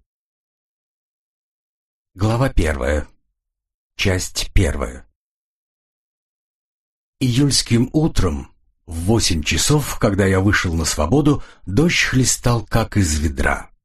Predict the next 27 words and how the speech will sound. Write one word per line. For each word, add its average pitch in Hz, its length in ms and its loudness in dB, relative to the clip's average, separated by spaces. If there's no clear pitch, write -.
Со 107 160 2
странным 90 600 0
чувством 147 580 2
возвращался 120 920 2
я 110 180 2
в 101 140 -2
мир, 180 180 4
который 127 420 0
остался 127 480 0
в 87 120 -2
моей 87 360 2
памяти 95 400 2
таким, 135 440 0
каким 156 420 0
он 127 260 2
был 135 240 4
три 127 320 2
с - 120 -2
половиной 95 540 2
года 85 300 -4
назад. 76 520 -6
Я 113 240 2
вступал 120 480 2
в 95 100 -4
него 95 200 2
с - 100 0
опаской, 104 680 -2